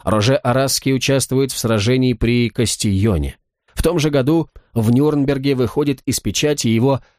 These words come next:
«Поэма о розе и рыцаре», один экземпляр её хранится в Парижской национальной библиотеке. Тысяча четыреста пятьдесят пятый. Ван Гюйс пишет «Деву молящуюся».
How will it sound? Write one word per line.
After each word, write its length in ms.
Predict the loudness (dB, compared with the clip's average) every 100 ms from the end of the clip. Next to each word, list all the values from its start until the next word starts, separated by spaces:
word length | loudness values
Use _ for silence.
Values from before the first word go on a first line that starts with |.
| _
«Поэма 500 | -2 2 2 2 0
о 200 | -2 -2
розе 340 | 0 0 0 -2
и 180 | -2 0
рыцаре», 640 | 0 -2 -4 -6 -8 -12 _ -8
один 260 | -2 0 0
экземпляр 540 | 0 0 0 0 0
её 240 | 0 0
хранится 480 | -2 -2 0 0 -2
в 100 | -2
Парижской 480 | -2 0 -2 -2 -2
национальной 600 | 0 0 -2 0 0 -2
библиотеке. 680 | -2 -2 -2 -2 -6 -8 -18 _ _ _ _ _ _ _ -2
Тысяча 480 | 0 0 0 -2 -4
четыреста 520 | -4 -2 -2 -2 -4
пятьдесят 520 | -4 -2 0 0 -2 -4
пятый. 420 | -4 -4 -10 -14 _ _ _
Ван 240 | -2 0 2
Гюйс 360 | 0 0 -2
пишет 480 | -2 -2 -2 -6 -8
«Деву 440 | -10 -2 0 0 0
молящуюся». 840 | 0 0 -2 -2 -4 -4 -4 -6